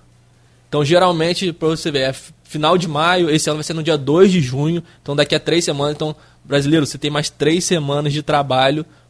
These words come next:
pra pagar imposto. Hoje já, já passou de um trilhão de, de,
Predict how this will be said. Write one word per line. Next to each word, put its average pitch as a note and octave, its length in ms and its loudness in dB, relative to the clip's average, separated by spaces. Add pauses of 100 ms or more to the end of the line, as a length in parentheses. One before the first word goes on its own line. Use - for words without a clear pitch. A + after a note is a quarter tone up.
(120)
pra C#3+ 160 4
pagar D3 240 0
imposto. A#2+ 460 -6 (320)
Hoje D3 240 2
já, C#3+ 160 4
já D#3 140 0
passou D#3 320 0
de D3+ 120 -4
um E3+ 120 -4
trilhão E3+ 520 -2 (160)
de, C3+ 280 -8
de, B2+ 400 -6